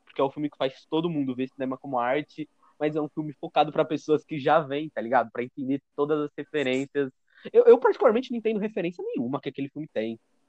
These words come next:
Que é referência, tipo, é, o enquadramento que tem em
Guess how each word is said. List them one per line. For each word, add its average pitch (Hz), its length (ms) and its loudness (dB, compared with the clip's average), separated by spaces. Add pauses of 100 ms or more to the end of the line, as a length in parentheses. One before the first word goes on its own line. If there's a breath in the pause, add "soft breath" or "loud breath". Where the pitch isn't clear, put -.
(120)
Que 170 80 6
é 208 120 4
referência, 139 420 2
tipo, - 260 -20 (480)
é, 113 880 2 (100)
o 147 140 -2
enquadramento 156 880 0
que - 140 -20
tem 160 300 -2
em 135 40 -10